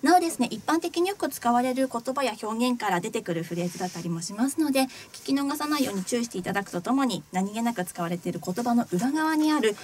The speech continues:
その人の意識を言葉から探って見極めていくことで、相手と、相手とのより良いコミュニケーションに活用していけるのでは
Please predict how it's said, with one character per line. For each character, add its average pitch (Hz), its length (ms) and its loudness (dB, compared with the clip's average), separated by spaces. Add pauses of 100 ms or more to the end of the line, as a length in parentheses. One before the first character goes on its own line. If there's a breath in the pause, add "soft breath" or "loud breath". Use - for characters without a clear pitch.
(120)
そ - 120 -4
の 269 100 4
人 294 140 0
の 240 100 2
意 226 100 -4
識 - 180 -4
を 185 60 2
言 185 160 -2
葉 247 160 2
か 202 100 0
ら 180 120 0
探 185 220 0
っ 180 40 0
て 220 280 -2
見 180 100 -4
極 277 240 -4
め 277 120 0
て 254 140 -6
い 240 60 -4
く - 120 -20
こ 285 140 -10
と 339 140 -2
で、 302 180 0
相 190 160 0
手 190 100 -6
と、 180 140 -2 (140)
相 202 120 -4
手 240 100 0
と 175 120 -4
の - 120 -6
よ 175 120 2
り 220 80 0
良 277 60 2
い 254 80 0
コ 269 80 -8
ミ 233 80 -2
ュ - 20 2
ニ 240 80 2
ケ 302 120 -2
ー 311 40 -2
シ 294 100 -4
ョ 277 40 -4
ン 269 60 0
に 302 140 0
活 160 280 -8
用 156 120 -2
し 160 60 -6
て - 80 -4
い 156 40 -2
け 175 120 0
る 185 80 2
の 185 120 0
で 180 80 2
は 180 200 4